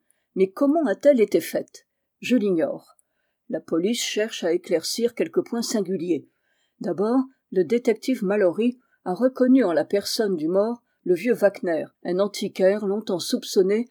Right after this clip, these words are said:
d'être un receleur. Secondement, on fait rechercher un domestique de monsieur Philippe. Ce garçon,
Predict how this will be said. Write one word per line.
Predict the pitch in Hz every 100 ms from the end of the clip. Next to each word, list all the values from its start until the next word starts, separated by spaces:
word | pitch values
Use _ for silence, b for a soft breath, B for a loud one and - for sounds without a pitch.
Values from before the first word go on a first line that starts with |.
| -
d'être | 220 233 -
un | 175
receleur. | 214 - 175 151 - - _ _
Secondement, | - - 175 160 190 208 247 262 _ -
on | 196
fait | - 277
rechercher | 247 220 226 - 262
un | 202
domestique | 160 202 190 - 269
de | 185
monsieur | 175 185 233
Philippe. | - 202 170 165 - _ _
Ce | - 196
garçon, | 185 170 - 220